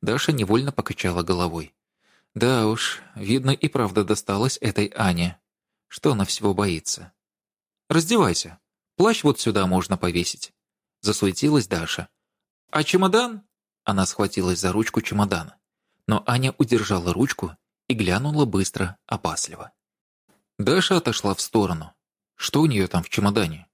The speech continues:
Какие такие сокровища? Странные эти люди из провинции. Ну, наверное, и правда человек не в себе,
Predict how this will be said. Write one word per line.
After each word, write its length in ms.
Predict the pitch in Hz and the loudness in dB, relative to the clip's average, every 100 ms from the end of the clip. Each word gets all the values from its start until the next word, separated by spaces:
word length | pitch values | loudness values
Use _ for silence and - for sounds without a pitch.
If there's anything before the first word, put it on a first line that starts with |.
| _ _ _ _ _ | _ _ _ _ _
Какие 300 | - 175 139 | -4 2 2
такие 320 | - 98 104 | 2 -2 -2
сокровища? 720 | - 113 - 98 80 - 87 - _ _ _ _ _ _ _ | 0 -2 0 -2 -2 -10 -12 -18 _ _ _ _ _ _ _
Странные 560 | - - 196 190 120 | -6 0 0 0 0
эти 180 | 101 - | 0 0
люди 260 | 104 104 95 | 2 2 2
из 120 | 90 | -2
провинции. 640 | - 90 85 85 - - _ _ _ _ _ _ - | -2 -2 -2 -4 -8 -14 _ _ _ _ _ _ 0
Ну, 100 | 214 | 2
наверное, 440 | 185 156 170 147 | 4 6 4 4
и 120 | 143 151 | 2 2
правда 320 | 165 160 131 | 2 2 0
человек 400 | - 101 92 - | 0 0 0 0
не 80 | 87 | -2
в 80 | |
себе, 380 | - 95 82 80 | 0 -2 -2 -6